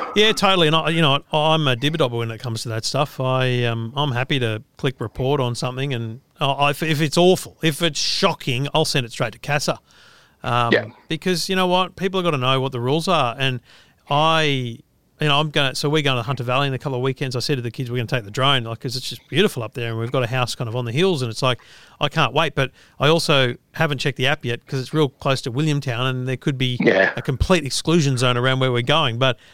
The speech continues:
Speaker 1: you just gotta do the basic checks. But when you've, and it's funny, what I find is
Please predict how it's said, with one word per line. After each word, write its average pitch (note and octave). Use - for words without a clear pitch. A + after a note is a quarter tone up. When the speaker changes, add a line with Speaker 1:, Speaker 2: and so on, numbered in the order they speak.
Speaker 1:
you E3+
just -
gotta B3
do E3+
the C3
basic C#3+
checks. -
But E3
when A3+
you've, G#3+
and G#3
it's -
funny, C#4
what F#3
I A3+
find F#3
is D3